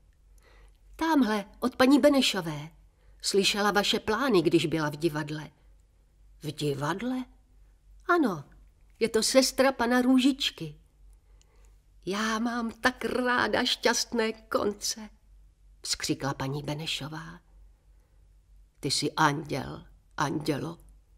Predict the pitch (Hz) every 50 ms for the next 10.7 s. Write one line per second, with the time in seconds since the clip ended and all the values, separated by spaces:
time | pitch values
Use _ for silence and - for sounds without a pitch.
0 | _ _ _ _ _ _ _ - - 156 147 147 147 - 165 165 160 165 160 156
1 | 156 151 - - 175 170 - 165 165 165 160 156 151 151 151 135 127 135 131 139
2 | 139 147 143 - - 131 123 - - - - 135 127 - - 120 110 107 - -
3 | - - - - - - - - - _ _ _ - - - - - _ _ _
4 | - - - _ _ _ - - - _ _ _ - - - _ _ _ _ -
5 | - - 247 - - - 370 302 151 - - - - _ _ _ - - _ _
6 | _ _ _ _ - _ _ _ _ - - 165 160 - - 151 151 160 165 160
7 | 170 165 165 170 165 - 170 - - - 156 165 170 160 156 170 160 160 156 143
8 | 143 160 139 139 165 185 - - - 320 302 269 262 240 233 240 247 - - -
9 | - - - _ _ _ _ _ _ _ - - 143 - 147 - - - 139 143
10 | 135 - - 151 139 131 131 131 - 123 120 - -